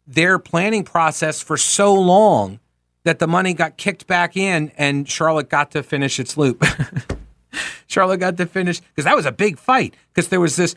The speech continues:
we had a C. It wasn't an O, it was a C. There was, like, this part at the top, you know, Huntersville area, and, and it wasn't completed, and then we were fighting on where to get the money, and then the Southeast was like, "We only have two lanes," and McCrory's like, "No, drive on the shoulder." And there, this D O T's like, "You can't do that."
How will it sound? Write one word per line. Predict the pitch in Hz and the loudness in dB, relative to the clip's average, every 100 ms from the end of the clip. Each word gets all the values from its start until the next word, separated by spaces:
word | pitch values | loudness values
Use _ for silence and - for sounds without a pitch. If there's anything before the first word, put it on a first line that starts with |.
| - | 0
we | 202 | 2
had | 127 | 2
a | |
C. | - - - 165 110 | 0 0 2 2 2
It | |
wasn't | 170 185 165 139 | 0 0 0 -2
an | 143 160 | -2 0
O, | 160 107 | 0 0
it | 101 | -6
was | 113 | -8
a | 117 | -4
C. | - - 196 107 | -2 2 2 2
There | 113 | 0
was, | 117 | 0
like, | 117 | -2
this | 123 - | -6 -6
part | 156 156 | -2 -2
at | 151 | -4
the | 151 | -6
top, | - 175 160 | -4 -4 -4
you | 160 | -4
know, | 220 226 _ - | -6 -8 _ -4
Huntersville | 156 165 139 170 | -2 0 0 0
area, | 175 175 190 - _ | 2 2 0 -4 _
and, | 165 - | -4 0
and | 151 | 0
it | 143 | 2
wasn't | 156 165 143 | 2 2 -2
completed, | 151 - 175 180 | -4 0 0 0
and | 139 | 0
then | 127 135 | -2 -6
we | 139 | -4
were | 123 | -4
fighting | - 131 151 | -2 -4 -2
on | 135 | -2
where | 147 | 0
to | 151 | -2
get | 143 | -2
the | 127 | -2
money, | 151 175 | 0 0
and | 147 | 0
then | 135 | -2
the | 113 | -2
Southeast | - 165 156 190 180 | 0 0 0 -2 -4
was | 135 | -4
like, | 147 | -4
"We | 220 349 | -2 -2
only | 359 | 0
have | 339 | 0
two | - 330 311 | -2 -2 0
lanes," | 320 302 156 | 2 2 0
and | 135 | -2
McCrory's | 139 160 147 | -2 0 0
like, | 156 151 | -2 -2
"No, | 302 277 | 0 2
drive | 254 277 | 2 2
on | 269 | 0
the | 247 | 0
shoulder." | 262 262 180 - _ | 0 0 -2 -8 _
And | 165 165 | -2 0
there, | 156 156 | 0 0
this | 156 - | -4 -4
D | 147 151 180 | -2 2 2
O | |
T's | 151 165 | 4 0
like, | 120 139 | 0 -2
"You | 151 | -2
can't | 147 135 | 0 0
do | 143 | 2
that." | 135 127 | 2 0